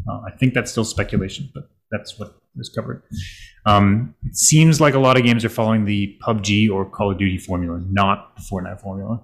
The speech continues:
So mobile-centric design being something like, say, Rocket League, where it's a two D, completely different version, a mobile port with small changes. So that's much more like League of Legends, Call of Duty Mobile,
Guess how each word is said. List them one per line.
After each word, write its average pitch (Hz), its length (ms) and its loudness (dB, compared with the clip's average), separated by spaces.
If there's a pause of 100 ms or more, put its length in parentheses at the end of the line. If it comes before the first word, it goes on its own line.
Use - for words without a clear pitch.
(160)
So 95 240 0
mobile-centric 101 640 0
design 98 420 0
being 95 160 -2
something 90 300 -8
like, 87 180 -8 (320)
say, 85 300 -2
Rocket 104 320 2
League, 104 360 -2
where 90 280 -4
it's - 160 -12
a 90 40 -6
two 107 240 0
D, 104 400 0
completely 110 380 -6
different 87 220 -6
version, 95 420 2 (360)
a - 40 2
mobile 98 300 4
port 127 280 6
with 107 100 -4
small 95 200 -2
changes. 104 560 2
So 107 60 -4
that's 98 200 -2
much 104 200 -4
more 101 240 2
like 95 280 2
League 95 220 -2
of 87 80 -4
Legends, 95 480 0
Call 90 200 -2
of 87 60 -2
Duty 87 160 -4
Mobile, 98 640 -2